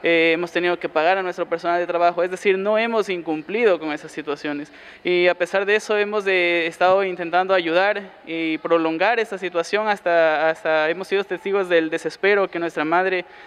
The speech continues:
Superiora ha tenido durante todo este tiempo, en el que nos ha rogado, nos ha suplicado,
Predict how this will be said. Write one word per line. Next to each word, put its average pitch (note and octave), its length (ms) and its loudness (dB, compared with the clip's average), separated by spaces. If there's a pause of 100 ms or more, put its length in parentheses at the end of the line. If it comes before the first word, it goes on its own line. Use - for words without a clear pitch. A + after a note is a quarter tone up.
(100)
Superiora E3+ 520 2
ha E3 40 0
tenido F3 460 0
durante D#3 280 -2
todo G3+ 200 -2
este G3 180 -6
tiempo, F3+ 480 -4 (240)
en E3 100 -4
el E3+ 120 -2
que F3 100 -2
nos E3+ 160 -2
ha F3 80 4
rogado, F3+ 500 0
nos E3 140 -6
ha E3+ 80 -2
suplicado, F3 800 -2